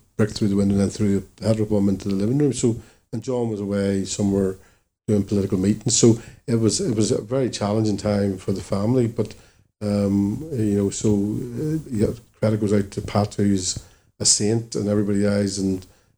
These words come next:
you know, and, and it's, it's great to see that some of the, um, on the, uh, with the many tributes about John, there was tributes about Pat, because, you know, she held things together for the family, but had,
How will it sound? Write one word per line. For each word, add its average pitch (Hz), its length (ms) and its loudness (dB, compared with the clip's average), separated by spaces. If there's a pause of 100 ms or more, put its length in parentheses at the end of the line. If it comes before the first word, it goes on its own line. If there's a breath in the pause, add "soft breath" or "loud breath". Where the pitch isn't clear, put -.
you 107 80 -4
know, 98 140 2
and, 107 280 0
and 107 540 2
it's, - 140 4
it's 107 240 -4
great 113 240 4
to 107 60 -2
see 107 360 2
that 98 240 -2 (420)
some 107 100 -2
of 104 80 0
the, 113 220 -2
um, 104 120 2
on 113 260 0
the, 110 100 2
uh, 113 180 -2
with 107 160 -6
the 101 60 -6
many 110 200 4
tributes 110 260 -4
about 113 200 0
John, 104 380 0
there 101 100 0
was 98 120 -4
tributes 101 300 0
about 95 220 0
Pat, - 380 -2 (480)
because, 98 440 4
you 113 100 2
know, 98 60 2
she 113 380 0
held 104 300 0
things 101 200 -2
together 98 320 0
for 92 100 -10
the - 80 -16
family, 104 420 2 (320 soft breath)
but 104 160 -2
had, 101 340 -2